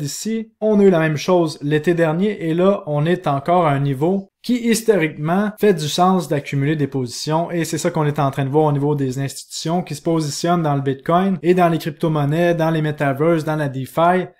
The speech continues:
C'est ça qu'on est en train de voir en ce moment. Donc, est-ce qu'on peut aller plus bas sur le court terme ? Ben oui, c'est sûr qu'on peut aller plus bas. S'il y a des baleines qui décident qu'il faut liquider les positions, c'est sûr qu'on peut aller plus bas. Mais au niveau d'une perspective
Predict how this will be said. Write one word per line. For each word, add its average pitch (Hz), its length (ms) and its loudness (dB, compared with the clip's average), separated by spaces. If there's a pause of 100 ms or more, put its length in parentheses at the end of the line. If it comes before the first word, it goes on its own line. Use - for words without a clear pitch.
(120)
C'est 208 200 0
ça 214 120 0
qu'on 196 180 0
est 151 140 -2
en 147 120 0
train 147 120 -4
de 143 60 -2
voir 151 160 0
en 143 120 0
ce - 140 -10
moment. 131 300 -6
Donc, 165 420 -4 (180)
est-ce - 160 0
qu'on 208 160 2
peut 202 120 2
aller 190 180 4
plus 185 180 -4
bas 196 240 4
sur 196 140 0
le 147 120 2
court 147 200 -4
terme ? 185 320 0
Ben 160 160 0
oui, 165 300 -2
c'est 156 200 -4
sûr 196 280 4
qu'on 147 160 -2
peut 139 80 -6
aller 135 160 -4
plus 131 180 -12
bas. 143 300 -6
S'il - 220 -4
y - 20 0
a - 20 0
des 156 140 0
baleines 156 420 2
qui 151 100 -8
décident 139 300 -4
qu'il - 100 -18
faut 147 140 -2
liquider 147 380 -2
les 151 100 2
positions, 151 640 -2 (300)
c'est 233 200 0
sûr 247 280 2
qu'on 143 140 0
peut 147 100 0
aller 139 160 2
plus 139 180 -6
bas. 156 360 -6 (320)
Mais 202 380 4
au 165 160 -2
niveau 170 380 2
d'une 147 160 -4
perspective 147 760 -2